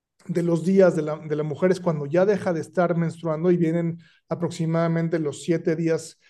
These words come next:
que tenemos que esperar una limpieza del área vaginal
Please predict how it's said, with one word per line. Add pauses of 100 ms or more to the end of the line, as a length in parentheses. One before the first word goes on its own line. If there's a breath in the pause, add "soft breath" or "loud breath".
(140 soft breath)
que
tenemos
que
esperar
una
limpieza
del
área
vaginal